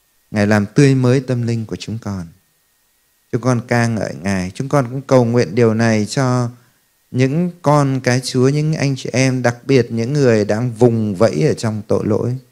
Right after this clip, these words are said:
trong năm hai nghìn không trăm hai mươi ba. Để hai nghìn không trăm hai mươi tư này họ được tự do hoàn toàn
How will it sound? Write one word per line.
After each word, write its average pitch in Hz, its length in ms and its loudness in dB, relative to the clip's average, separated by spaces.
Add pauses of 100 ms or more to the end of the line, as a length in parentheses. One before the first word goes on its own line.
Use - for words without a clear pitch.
(520)
trong 120 180 2
năm 117 180 2
hai 117 220 2
nghìn 101 180 0
không 107 220 -6
trăm 104 180 -4
hai 101 180 -4
mươi 87 40 -8
ba. 92 240 -4 (540)
Để 98 100 0
hai 131 240 2
nghìn 117 240 2
không 117 160 -4
trăm 123 200 0
hai 123 120 2
mươi 117 80 -8
tư 127 240 6
này 123 100 2
họ 110 220 0
được 107 220 -4
tự 127 240 4
do 117 380 2 (120)
hoàn 113 320 4
toàn 98 440 0